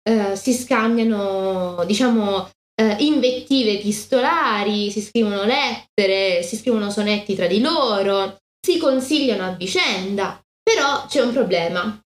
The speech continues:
e c'è un problema di fondo. Avete presente Dante, no? C'è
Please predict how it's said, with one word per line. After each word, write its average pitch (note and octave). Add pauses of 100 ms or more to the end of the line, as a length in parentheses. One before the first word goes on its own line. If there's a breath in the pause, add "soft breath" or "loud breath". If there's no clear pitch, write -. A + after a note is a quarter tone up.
(140)
e A#3
c'è A#3+
un A3
problema G#3
di G#3
fondo. - (260)
Avete A3
presente G3
Dante, D#3+
no? A3+ (280)
C'è G#3+